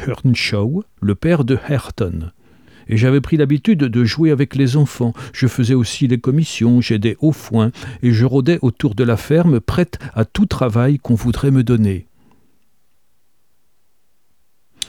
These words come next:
Une belle matinée d'été, c'était au début de la moisson, je me rappelle. Monsieur Earnshaw,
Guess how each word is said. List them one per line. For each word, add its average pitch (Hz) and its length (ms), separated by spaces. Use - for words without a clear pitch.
Une 92 220
belle 147 240
matinée 98 440
d'été, 117 500
c'était - 400
au 131 60
début 113 280
de 107 80
la 98 120
moisson, 92 480
je - 120
me 82 80
rappelle. 80 540
Monsieur 127 320
Earnshaw, 147 720